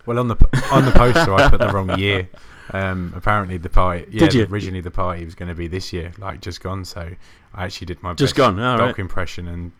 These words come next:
Speaker 1: actually had a DeLorean and was going back in time for a little while there. It is actually wasn't until after we released all the details that someone actually picked up on it because we didn't notice it. As, as you can tell, we're really good editors and proofreaders here at U K Packers and Our Heads Abroad.
Speaker 2: <laughs>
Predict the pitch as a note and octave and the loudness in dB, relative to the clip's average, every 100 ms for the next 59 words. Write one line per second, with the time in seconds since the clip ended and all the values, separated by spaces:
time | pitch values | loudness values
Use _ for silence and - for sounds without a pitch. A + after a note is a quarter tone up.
0 | - G2+ - F2 F2+ E2+ F2+ F#2 F2+ E2 | -16 -16 -12 -12 -10 -10 -8 -8 -8 -12
1 | D2+ F2+ - F2 F2 E2+ - F2+ G2 G2 | -16 -16 -14 -12 -8 -8 -8 -12 -10 -10
2 | F#2+ G2 - - G2 - - - - - | -12 -18 -16 -14 -16 -16 -18 -18 -20 -16
3 | - G2 G#2 G#2 G2+ G#2 F#2+ - - G2 | -10 -10 -8 -8 -8 -8 -12 -16 -16 -10
4 | F#2+ - G2+ - F#2+ F2+ F#2+ F#2+ F#2+ F#2+ | -4 -2 -2 0 0 0 0 0 -2 -2
5 | - F#2 F2+ G2 F#2 F2 F2 - F#2 F2 | -4 -6 -6 -8 -8 -12 -12 -12 -12 -12
6 | F2 F#2 - - - F2+ F#2 E2 - - | -12 -2 2 2 0 -4 -4 -4 -10 -12
7 | - F2 F#2+ G2 E2+ E2 D#2+ - - - | -10 -8 -8 -8 -10 -14 -14 -14 -16 -16
8 | - - _ F#2+ F2+ - _ - F#2 F2+ | -20 -20 _ -10 -10 -12 _ -12 -10 -10
9 | F2+ F#2+ F2 F2 F2+ F2 F2+ F2 F2+ F2+ | -8 -8 -8 -10 -10 -10 -8 -8 -8 -10
10 | F#2 E2+ E2+ G2 F2+ F2+ E2+ E2+ F2 D#2+ | -12 -12 -10 -8 -8 -10 -12 -12 -12 -14
11 | F2+ F2 F2 E2 F2 - F2+ F2 E2 F2 | -14 -14 -8 -4 -4 -6 -12 -12 -14 -14
12 | F2 F2 E2 F2 E2 - - _ _ _ | -12 -12 -14 -14 -16 -18 -20 _ _ _
13 | - A#2+ | -12 -10